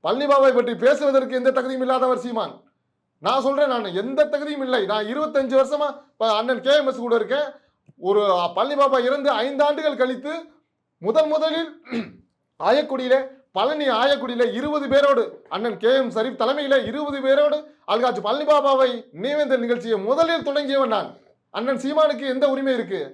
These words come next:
என்ன வந்து எந்த ஒரு இதுவுமே கிடையாது. ஏன்னா அந்த,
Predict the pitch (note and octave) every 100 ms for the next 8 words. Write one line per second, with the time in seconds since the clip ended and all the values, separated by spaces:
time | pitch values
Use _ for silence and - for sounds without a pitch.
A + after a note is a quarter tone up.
0 | - _ F#3+ C#4+ C#4+ B3+ C#4 C4+ G#3+ C#4
1 | D4+ D4+ C4 A#3 - - - A3+ D4 D#4+
2 | C4+ A#3+ C#4 C4 A3